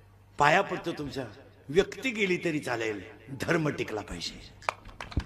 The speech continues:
काय धर्म कळाला आपल्या लोकांना? काय धर्म कळाला? बसलेली माणसं जरा डोक्याला ताण द्या. आई गेली, ए, आईचा एकुलता एक मुलगा गेलाय, बापाचा एकुलता एक मुलगा गेलाय.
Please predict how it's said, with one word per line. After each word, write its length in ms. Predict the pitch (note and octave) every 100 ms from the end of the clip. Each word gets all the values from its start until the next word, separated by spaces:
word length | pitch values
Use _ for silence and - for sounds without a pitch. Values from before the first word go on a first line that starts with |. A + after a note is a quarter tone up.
| - - - - - - - F#3 - - - - -
काय 200 | G#3 C4+
धर्म 340 | D#4 G#3 A3 A3
कळाला 320 | G3 F#3 D#3+
आपल्या 220 | D3+ B2+
लोकांना? 580 | B2 A2 G#2+ - - - -
काय 200 | F#3 B3+
धर्म 300 | - G#3 G3
कळाला? 340 | - F#3+ E3+ E3 - - - - - -
बसलेली 380 | D3 D#3+ G3+ G#3+
माणसं 300 | G3 F#3+ E3
जरा 200 | F#3 F#3
डोक्याला 380 | E3+ E3 E3 E3+
ताण 280 | - C#3+ C#3+
द्या. 160 | B2 G2+ - - - - -
आई 200 | E3 A3
गेली, 240 | G3+ F3 B2 - - - -
ए, 200 | C4 C4+ - - - C#4 - - - - - - - - - - -
आईचा 400 | G3 B3+ - B3+
एकुलता 400 | A#3 A#3 A#3 A#3
एक 140 | G#3
मुलगा 280 | G3 F3+ D#3+
गेलाय, 240 | A#2+ G#2+ - - - - - -
बापाचा 520 | C#3+ F3+ G3 A#3+ A#3 A3
एकुलता 360 | G3+ G#3 G3
एक 140 | F#3+ D#3
मुलगा 280 | D#3 C#3
गेलाय. 260 | B2 G#2+ F2